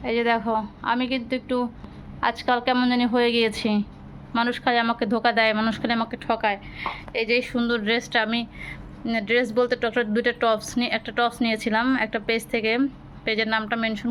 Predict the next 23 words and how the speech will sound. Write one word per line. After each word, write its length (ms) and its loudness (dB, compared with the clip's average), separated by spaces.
করে 220 2
দিব। 120 2
তো 100 2
ওরা 160 4
বলেছে 440 2
যে 100 6
যেমন 260 2
তেমনই 420 4
হবে, 220 2
কিন্তু 280 -6
দেখতে 260 2
কত 180 0
সুন্দর 240 4
দেখা 160 2
যায়, 140 4
তাই 100 2
না? 100 2
ক্যামেরায় 400 2
একবারে 320 -2
নাইস, 220 0
কত 140 -2
সুন্দর। 300 2
সাইজ 220 4